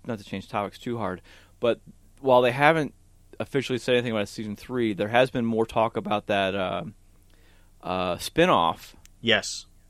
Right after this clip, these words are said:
Speaker 1: And I'm sure, I'm assuming this is on your list to talk about, right?
Speaker 2: Yes, it is.
Speaker 1: Um, it's been rumored, or is it all but confirmed? I forget what the state
Speaker 2: I
Speaker 1: of it is, that it will feature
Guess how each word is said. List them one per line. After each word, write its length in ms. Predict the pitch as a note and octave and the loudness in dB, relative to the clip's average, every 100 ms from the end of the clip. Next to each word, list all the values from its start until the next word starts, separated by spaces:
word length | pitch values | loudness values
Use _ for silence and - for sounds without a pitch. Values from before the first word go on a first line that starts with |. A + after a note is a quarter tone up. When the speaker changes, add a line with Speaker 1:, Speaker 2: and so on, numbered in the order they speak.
| - | -6
Speaker 1:
And 360 | A#2 A2 A2 G#2+ | -2 0 0 0
I'm 140 | G#2+ | -2
sure, 200 | - D3 | -2 -2
I'm 80 | A#2+ | -2
assuming 260 | - D3 | 0 -2
this 100 | C3 | -2
is 60 | A2+ | -2
on 120 | A2 | -2
your 120 | G#2+ | 0
list 180 | A2+ A2+ | 0 -2
to 60 | - | -2
talk 240 | C3+ B2 | 0 0
about, 220 | G2 F2 D#2+ | 0 -4 -4
right? 180 | A2 | -2
Speaker 2:
Yes, 340 | B2+ A#2+ F2+ G#2+ | 6 6 6 0
it 80 | G#2 | 2
is. 220 | F#2+ - - - - | 0 -2 -14 -18 -4
Speaker 1:
Um, 340 | G#2 G2+ G2 | -2 0 -2
it's 220 | - - - | -4 -6 -8
been 640 | A#2 A2 G#2+ G#2 G2+ - _ - G#2 | -2 -2 0 -2 -4 -8 _ -18 -6
rumored, 440 | A#2 C#3+ D#3 D3 | -2 0 0 2
or 60 | A#2 | 2
is 80 | G#2+ | 4
it 80 | |
all 140 | G#2 C3 | 6 6
but 100 | - | 4
confirmed? 420 | C#3+ - D3+ C#3 | -6 -2 0 0
I 40 | |
forget 220 | A2+ C3+ B2 | -2 -2 -2
what 80 | |
the 80 | A2 | -2
state 220 | G2 - | -6 0
Speaker 2:
I 40 | A2+ | 0
Speaker 1:
of 100 | G#2 | 2
it 80 | G2 | -2
is, 200 | F#2+ - | -2 -2
that 120 | F#2+ | -2
it 100 | F#2 | 0
will 220 | A2+ A#2+ | 0 0
feature 640 | - B2 - A#2+ A2+ A2 | 0 -4 -2 0 0 0